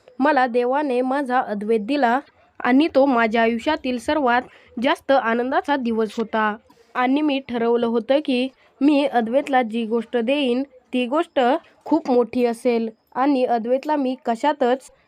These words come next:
काहीही कमी पडून देणार नाही आणि माझा अद्वैत त्या लायकीचा सुद्धा आहे. परंतु गोष्ट जेव्हा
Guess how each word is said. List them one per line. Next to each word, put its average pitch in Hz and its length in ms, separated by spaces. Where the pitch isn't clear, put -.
काहीही 311 520
कमी 233 220
पडून 233 340
देणार 226 360
नाही 226 400
आणि 285 300
माझा 233 360
अद्वैत 262 280
त्या 269 140
लायकीचा 233 540
सुद्धा 240 340
आहे. 214 440
परंतु 269 540
गोष्ट 247 360
जेव्हा 254 360